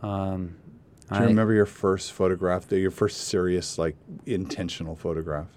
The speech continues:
Speaker 1: Yeah, I mean, I did, um, I took a photography class my last year of, of, uh, college. And
Speaker 2: Where'd you go to school?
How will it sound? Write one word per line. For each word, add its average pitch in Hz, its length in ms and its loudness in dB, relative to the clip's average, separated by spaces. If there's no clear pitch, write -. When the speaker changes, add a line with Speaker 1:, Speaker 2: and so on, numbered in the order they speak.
Speaker 1:
Yeah, 202 640 4
I 135 100 4
mean, 151 240 4
I 160 200 2
did, 170 640 4
um, 107 680 0
I - 140 -10
took - 280 -4
a 104 280 6
photography 107 600 -2
class 104 680 -2
my 95 120 -4
last 101 520 4
year 95 260 2
of, 85 140 -10
of, 90 240 -2
uh, 87 320 -2
college. - 480 -4
And 104 280 0
Speaker 2:
Where'd 113 140 6
you 98 60 4
go 107 80 8
to 101 60 2
school? 123 280 -6